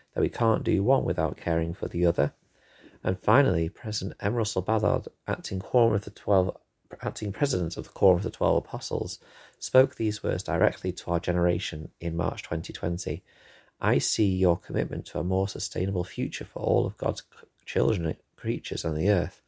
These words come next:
whether it is environmental, e-, economic, or social. I would hope you will continue to find creative solutions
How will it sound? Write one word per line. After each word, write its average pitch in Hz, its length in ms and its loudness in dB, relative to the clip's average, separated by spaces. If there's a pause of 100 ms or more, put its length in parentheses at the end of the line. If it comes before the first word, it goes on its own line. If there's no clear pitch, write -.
(440)
whether 107 240 6
it - 80 0
is 87 80 0
environmental, 90 920 0
e-, 87 200 -4
economic, 98 580 -6 (100)
or - 140 -4
social. 131 560 -2 (960)
I 113 140 6
would 123 140 4
hope - 280 -2 (380)
you 101 100 4
will 90 80 6
continue - 520 -4
to - 160 -10
find 87 260 -2
creative 107 460 0
solutions - 680 -2